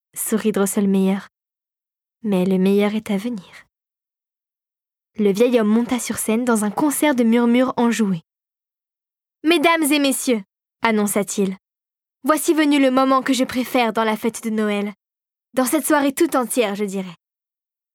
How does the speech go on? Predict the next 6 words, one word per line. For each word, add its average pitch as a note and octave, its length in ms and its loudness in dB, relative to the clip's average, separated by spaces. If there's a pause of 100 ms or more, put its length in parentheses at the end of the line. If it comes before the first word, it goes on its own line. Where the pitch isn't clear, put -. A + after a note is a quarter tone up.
(160)
Permettez-moi D#4 680 2
de G#3+ 100 0
vous A3+ 180 -2
présenter C4+ 680 0 (840)
vos A3 280 0
cadeaux. » A#3+ 460 -2